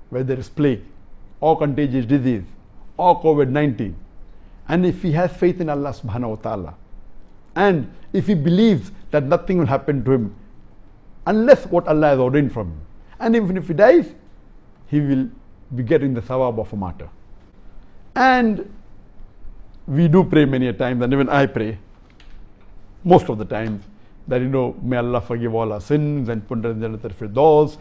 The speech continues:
in the company of Muhammad sallallahu alaihi wasallam and the Anbiya and the Shuhada, et cetera. But we also, and I also pray that give me the opportunity to be a shaheed. When we talk about a shaheed, normally in our mind is, you know, that when we go for qital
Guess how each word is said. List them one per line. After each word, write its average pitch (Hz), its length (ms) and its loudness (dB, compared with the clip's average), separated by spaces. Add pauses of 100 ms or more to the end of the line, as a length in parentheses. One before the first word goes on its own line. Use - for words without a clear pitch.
(200)
in 135 140 -2
the 131 80 -2
company 117 340 -4
of 110 60 -4
Muhammad 107 220 -8
sallallahu 113 280 -4
alaihi 160 140 2
wasallam 156 360 0
and 117 220 -4
the 110 60 -2
Anbiya 127 640 0
and 113 100 -4
the 107 60 -6
Shuhada, 131 580 -4
et - 120 -12
cetera. 143 340 -4 (320)
But 233 120 6
we 311 120 0
also, 233 360 4
and 196 140 2
I 214 40 4
also 196 240 2
pray 160 400 4 (260)
that 151 240 2 (340)
give 156 220 2
me 160 140 -2
the 135 100 0
opportunity 127 640 -4 (920)
to 160 80 0
be 156 140 2
a 156 60 -12
shaheed. 92 400 -8 (800)
When 196 200 2
we 170 80 0
talk 160 380 2 (100)
about 135 280 2
a 120 40 -4
shaheed, 127 380 0
normally 131 320 0
in 120 80 0
our 117 80 -2
mind 120 320 -2
is, 113 100 -6
you 127 60 -4
know, 127 160 -4
that 117 180 -4
when 131 200 -4
we 110 120 -6
go 110 60 -14
for 110 160 -12
qital 117 460 -4